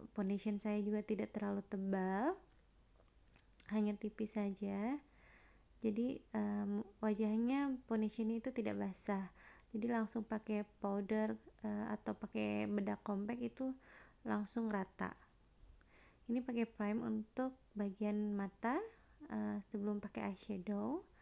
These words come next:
biar eyeshadownya lebih kelihatan dan nempel pastinya.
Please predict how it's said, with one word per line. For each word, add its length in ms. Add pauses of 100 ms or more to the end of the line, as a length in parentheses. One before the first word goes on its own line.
(560)
biar 240
eyeshadownya 960 (1080)
lebih 280
kelihatan 600 (800)
dan 240
nempel 640
pastinya. 720